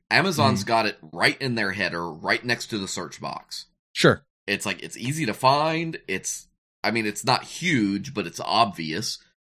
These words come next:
Speaker 1: Um, there's a whole thing about usability and the use of flags that
Speaker 2: Mm-hmm.
Speaker 1: is worth calling out as a separate topic sometime, but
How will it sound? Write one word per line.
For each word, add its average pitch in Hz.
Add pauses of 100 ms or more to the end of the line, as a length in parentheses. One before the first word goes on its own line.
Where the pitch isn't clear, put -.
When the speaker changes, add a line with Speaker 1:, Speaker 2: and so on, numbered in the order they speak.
(180)
Speaker 1:
Um, 90
there's 139
a 113
whole 139
thing 127
about 104
usability 95
and 95
the 87
use 98
of 76
flags 92
that 92
Speaker 2:
Mm-hmm. 127
Speaker 1:
is 90
worth 90
calling 92
out 92
as 85
a 78
separate -
topic 87
sometime, 92
but 87